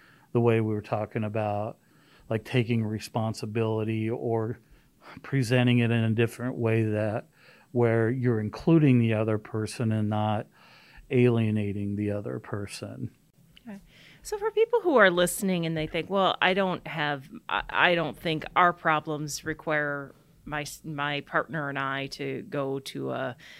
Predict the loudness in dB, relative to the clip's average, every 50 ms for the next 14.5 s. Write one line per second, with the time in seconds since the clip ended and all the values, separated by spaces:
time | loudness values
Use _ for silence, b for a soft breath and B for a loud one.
0 | B B B B B B -6 -6 -6 -6 -6 -8 -8 -6 -2 2 4 4 4 2
1 | -2 0 0 0 0 -2 -4 -6 -4 -4 -2 -2 -2 -2 -4 -6 B B B B
2 | B B B 0 0 6 8 10 10 8 8 2 -4 -6 -6 -8 -6 -2 2 4
3 | 4 4 4 0 0 2 2 2 2 2 0 -4 _ _ _ -2 0 2 2 4
4 | 4 4 4 2 2 0 -2 -2 -2 -2 -4 -4 -6 -4 0 2 2 2 2 0
5 | -4 -4 -4 0 2 4 4 4 2 2 0 -2 0 0 0 2 2 2 0 0
6 | 2 2 4 6 4 4 6 6 6 6 6 4 0 -2 -2 -2 -2 -2 -2 -4
7 | -8 B B B B B B B -2 2 2 2 2 2 2 0 -2 -2 0 2
8 | 4 4 4 4 4 2 0 0 0 0 0 0 -2 -4 -6 -4 -2 0 0 0
9 | -2 -4 -6 -6 -6 -6 -6 -6 -6 -4 -4 -4 -4 -4 -6 -6 -6 -6 -4 -4
10 | -2 -2 -2 -2 -2 -2 -2 -4 -4 -6 -6 -8 -8 -8 -8 -12 -12 -10 -8 -6
11 | -6 -6 -6 -8 -10 -8 -10 -8 -8 -10 -10 -10 -12 -12 -14 -18 _ _ -10 -8
12 | -8 -8 -8 -10 -10 -10 -10 -10 -10 -10 -12 -12 b b b b b b -4 -2
13 | 2 4 4 4 4 2 2 0 -2 -4 -4 -2 -2 0 0 -2 -2 -4 -4 -6
14 | -6 -6 -8 -10 -10 -12 -12 -12 -14 -16